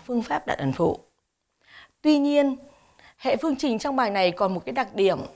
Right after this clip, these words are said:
là phương trình thứ hai chỉ có một ẩn x, nên chúng ta có thể giải bằng cách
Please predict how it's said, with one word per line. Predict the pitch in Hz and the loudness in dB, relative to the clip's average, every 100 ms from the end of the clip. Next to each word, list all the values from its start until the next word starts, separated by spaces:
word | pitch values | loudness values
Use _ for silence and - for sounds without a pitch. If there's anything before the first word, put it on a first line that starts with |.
| _ - - - | _ -14 -12 -10
là | 226 226 | -2 -2
phương | 214 311 | -2 -2
trình | 294 262 | 2 4
thứ | 220 277 | 4 4
hai | 311 294 285 - | 2 0 0 -4
chỉ | - 269 190 | 2 4 4
có | 147 175 | 2 0
một | 254 - | 0 0
ẩn | 160 - | -2 0
x, | 311 349 - _ _ _ _ _ - - - | -2 -2 -8 _ _ _ _ _ -20 -14 2
nên | 269 311 311 | 4 4 2
chúng | 285 285 | 0 0
ta | 311 277 | 0 2
có | 285 | 2
thể | 262 156 | 2 0
giải | 190 160 139 | 0 -2 -2
bằng | 165 170 | -6 -2
cách | 302 | -2